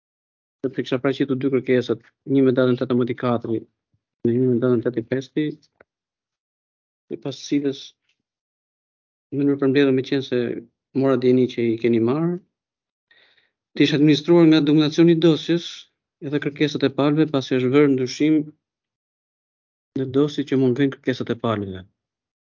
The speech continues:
Pra, mënyra se si mund të jenë renditur aktën në dosje, kam përshtypjen që nuk janë administruar.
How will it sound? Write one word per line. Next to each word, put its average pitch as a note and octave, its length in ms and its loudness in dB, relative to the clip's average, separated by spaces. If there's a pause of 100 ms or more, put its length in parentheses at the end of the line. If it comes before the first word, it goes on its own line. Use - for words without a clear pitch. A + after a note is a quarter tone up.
(540)
Pra, C3 160 -2
mënyra C#3+ 240 0
se C#3+ 160 -6
si C#3+ 80 0
mund C#3 160 0
të C#3+ 60 2
jenë C#3+ 80 2
renditur C#3 340 2
aktën C#3+ 240 2
në C#3+ 160 2
dosje, C#3 320 2
kam C3+ 160 -2
përshtypjen C3 380 -4
që C3+ 80 0
nuk C3 180 2
janë A#2+ 160 2
administruar. G#2+ 680 -2